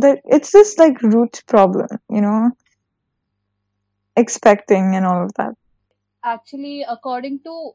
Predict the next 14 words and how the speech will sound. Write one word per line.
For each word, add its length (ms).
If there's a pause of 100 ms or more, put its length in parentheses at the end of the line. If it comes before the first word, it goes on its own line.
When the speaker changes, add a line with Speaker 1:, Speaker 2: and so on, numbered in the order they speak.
Speaker 2:
O 260
E 180
C 280
D, 420 (580)
Indian 540
women 420 (360)
do 100
the 120
most 480
unpaid 760
care 280
and 140
domestic 560
work 220